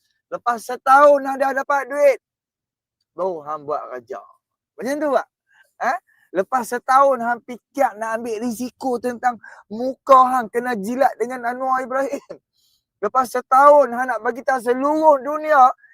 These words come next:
yang hang kena cekau telok dengan Anwar Ibrahim. Lebih setahun baru nak buat report.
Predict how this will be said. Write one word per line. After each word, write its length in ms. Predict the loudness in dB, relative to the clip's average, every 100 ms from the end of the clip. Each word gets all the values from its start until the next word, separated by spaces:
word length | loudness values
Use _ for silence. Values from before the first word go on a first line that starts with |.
| _ -2
yang 160 | -2
hang 240 | -2 -6 -6
kena 240 | -6 -6 -10 _ -18
cekau 400 | -18 -4 -2 -2
telok 320 | -2 -4 -4 -6
dengan 320 | -10 -8 -8
Anwar 240 | -8 -6
Ibrahim. 320 | -4 0 -2 -4 _ _ _ _ _ -14
Lebih 480 | 2 4 4 -2 -2
setahun 640 | -4 0 6 6 8 4
baru 320 | 0 -4 -4
nak 160 | -4 -4
buat 80 | -4
report. 400 | -4 0 0